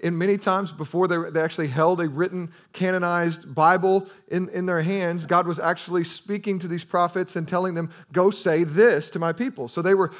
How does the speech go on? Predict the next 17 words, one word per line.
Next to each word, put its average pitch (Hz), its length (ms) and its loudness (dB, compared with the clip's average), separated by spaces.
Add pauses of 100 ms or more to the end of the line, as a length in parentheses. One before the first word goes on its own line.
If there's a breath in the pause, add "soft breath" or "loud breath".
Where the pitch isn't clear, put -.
actually 190 380 0
God's 165 320 2
mouthpiece 180 640 -2
for 190 320 2
his 185 100 -4
people. 151 540 -8 (420 soft breath)
Um, 160 320 0
now, 196 380 2 (180 loud breath)
you 185 120 -2
know, 185 140 0
w-, - 240 -12 (220)
he's 180 220 -4
no 190 160 0
longer 190 240 0
speaking 190 480 -6
that 180 260 2
authoritative 185 760 0